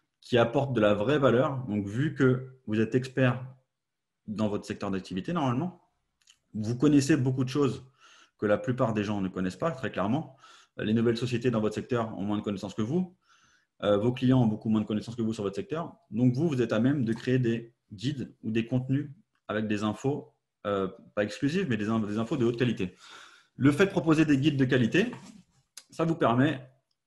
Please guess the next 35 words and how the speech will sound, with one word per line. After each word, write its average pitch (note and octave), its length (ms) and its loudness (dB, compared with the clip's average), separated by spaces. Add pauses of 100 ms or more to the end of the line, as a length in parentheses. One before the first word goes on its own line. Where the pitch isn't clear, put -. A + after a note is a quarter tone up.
(160)
de B2 400 2
mettre B2+ 240 0
un A2+ 80 0
formulaire, B2+ 600 2 (240)
puisqu'en G#2 260 -10
fait, C3 340 -4 (680)
quelque G2 200 -6
part, A#2+ 200 -4
vous G#2 100 -8
donnez G2 200 -4
de F2+ 60 -4
la F2+ 100 0
valeur G#2+ 240 0
à G2 60 -2
ce F2+ 100 -8
guide, G#2 340 -6 (120)
vous F#2+ 80 -8
lui F#2+ 60 -2
accordez F#2+ 260 -4
de F2+ 60 -4
l'importance, G#2+ 600 -8 (440)
et G#2+ 80 -6
c'est G2 200 -10
pas A#2 120 -4
quelque G#2+ 200 -6
chose B2+ 220 -4
que A2+ 60 -4
vous G2+ 100 -2
mettez G#2 240 -2
en G#2+ 80 0
accès G#2 240 -4
libre A2+ 140 -2
sur G2 100 -6
votre F#2 140 -4
site, C3 280 -4